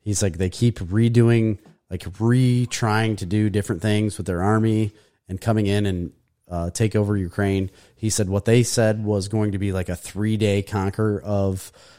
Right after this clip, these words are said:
the country has now lasted six months, and they have exhausted all of their resources,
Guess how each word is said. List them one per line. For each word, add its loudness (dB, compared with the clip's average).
the -4
country 2
has 0
now 2
lasted -2
six -4
months, -2
and -4
they -2
have -4
exhausted 0
all 4
of 4
their 4
resources, -2